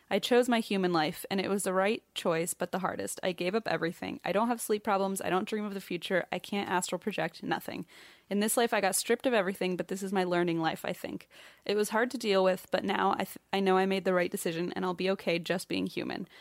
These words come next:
I have some scary stories of astral projecting and something trying to take my body, dreams of past loved ones, and some crazy stories if you're interested. Also, if you were wondering, the card reader told my mom she was going to travel soon and find love. Must be nice.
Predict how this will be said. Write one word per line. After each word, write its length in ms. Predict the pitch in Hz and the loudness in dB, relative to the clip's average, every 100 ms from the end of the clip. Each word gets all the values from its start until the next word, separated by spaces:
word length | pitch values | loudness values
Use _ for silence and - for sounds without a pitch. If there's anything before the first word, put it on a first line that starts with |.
| - - | -16 -2
I 80 | 220 | 0
have 160 | 226 | 2
some 140 | 233 220 | 0 -2
scary 340 | - 208 247 | 0 2 2
stories 300 | - 233 220 | 2 2 4
of 80 | 190 | 2
astral 280 | 185 - 196 | 0 0 -4
projecting 500 | 202 185 190 180 175 | -2 0 0 -2 -2
and 100 | 185 | -2
something 340 | 185 196 196 | -2 -2 -4
trying 180 | 196 180 | -2 -2
to 100 | 175 | -2
take 140 | 185 | -4
my 120 | 180 180 | -2 0
body, 340 | 175 170 170 | 0 0 -2
dreams 280 | 165 190 196 | 0 -2 -2
of 100 | 196 | -2
past 280 | 185 180 170 | -2 -2 -2
loved 160 | 165 | -2
ones, 180 | 170 170 | -2 -2
and 160 | - 190 | -4 -4
some 140 | 175 | -4
crazy 320 | 175 180 175 | -4 -4 -4
stories 380 | 185 - 165 170 | -6 -2 -2 -2
if 160 | - 175 | -4 -4
you're 100 | 175 | -4
interested. 520 | 170 - - - - - - - - - | -4 -8 -6 -6 -8 -14 -20 -20 -20 -2
Also, 260 | - 233 277 | 0 4 4
if 80 | 262 | 6
you 60 | 247 | 4
were 80 | |
wondering, 420 | 208 208 202 185 185 | 6 4 4 4 2
the 80 | |
card 260 | 190 196 196 | 0 0 0
reader 180 | 202 202 | 0 -2
told 240 | - 190 | 0 0
my 120 | 190 | 2
mom 220 | 185 170 180 | 2 2 0
she 120 | - | -2
was 80 | 175 | -4
going 200 | - 175 | -2 -2
to 40 | |
travel 360 | 170 - 185 185 | 0 2 2 2
soon 260 | - 175 175 | 0 0 0
and 100 | 180 | 0
find 300 | - 160 170 | 0 0 0
love. 260 | 160 147 196 | 0 -2 0
Must 280 | 175 180 | 0 0
be 100 | - 160 | 0 0
nice. 340 | - 175 - | 0 -4 -8